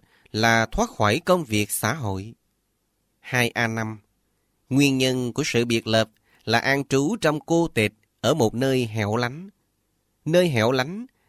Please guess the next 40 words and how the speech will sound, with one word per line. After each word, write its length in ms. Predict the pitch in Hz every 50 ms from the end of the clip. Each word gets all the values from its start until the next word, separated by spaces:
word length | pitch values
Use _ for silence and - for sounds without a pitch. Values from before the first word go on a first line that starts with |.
| _ -
là 180 | 110 117 120
những 240 | 120 113 117 139 160
nơi 260 | 143 139 135 131 131
như 360 | 123 123 127 127 127 127 120 - -
các 180 | 196 233 -
mộ 220 | 120 107 110 117 123
địa, 400 | 110 104 104 104 107 113 127 - - 107
rừng 200 | 117 120 117 110 107
rậm, 320 | 110 104 101 107 113 139 - _ _ _
hang 280 | - - 170 180 165 131
động, 380 | 113 107 98 104 110 127 - - -
đồng 360 | 110 110 117 110 110 104 -
cỏ, 420 | - 107 101 95 98 120 170 208 -
vân 220 | 107 123 131 127
vân. 240 | 117 131 127 127 127 - _ _ _ _ _ _ _ _ _ _ _ _ -
Một 200 | 120 123 117 139
nơi 220 | 160 175 180 170 -
cô 240 | - 180 180 180 170
tịch 220 | - 120 110 107 - _ _ _ _ _ _
phải 280 | - 110 110 113 131 120
cách 180 | - 196 214
xa 420 | - - - 127 127 120 120 120 117
khu 220 | - - 165 160
định 220 | 139 107 110 120
cư 280 | - - 151 156 156 147 -
của 100 | 147 175
người 260 | - 113 110 107 104
thế 240 | - 135 147 208 240 -
tục 220 | - 110 101 - - _ _ _ _ -
một 400 | 113 110 117 113 110 - _ _
tầm 320 | - 110 107 104 101 101 104
nghe, 340 | 110 113 120 120 117 113 - _ _ _ _ _ _ _ _ _ _ _
nghĩa 160 | 117 120 147
là 160 | 180 147 123 113
bằng 400 | 107 113 113 110 110 110 110 107 - _ -
năm 300 | 123 151 170 180 180 170 -
trăm 200 | 180 175 175 156
lần 240 | 127 117 113 113 113
độ 160 | - 110 120
dài 480 | 131 113 117 107 107 107 107 104 98